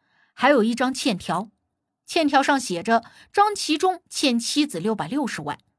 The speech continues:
如果不能于二零一八年五月三十一日还清，则需要还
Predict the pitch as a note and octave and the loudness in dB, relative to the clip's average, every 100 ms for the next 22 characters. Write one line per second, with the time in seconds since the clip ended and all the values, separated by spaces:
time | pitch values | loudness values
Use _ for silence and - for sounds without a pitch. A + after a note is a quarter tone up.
0 | _ _ _ _ - F4 G#4 A3+ C#3+ _ | _ _ _ _ 2 4 6 4 0 _
1 | F4+ D#4 B3+ D4+ G#3+ A#3+ - C4+ G3+ A3 | -2 0 0 0 -2 -2 0 0 0 -2
2 | - C#4 C#4 C#4 A#3 E3+ F#3 _ - F#3 | -4 -4 0 0 0 -4 -10 _ -12 -8
3 | F3+ A3 G3 A#3+ B3 G#3 G#3 D#4 C#4+ G3 | -2 -2 0 0 -2 -4 -2 -2 -2 -4
4 | D3 D#3+ - F3+ - _ _ _ - G3+ | -6 -8 -8 -8 -12 _ _ _ -4 -4
5 | G3+ A3 G#3+ F3 D#3+ D#3+ | -2 -2 0 0 -2 -8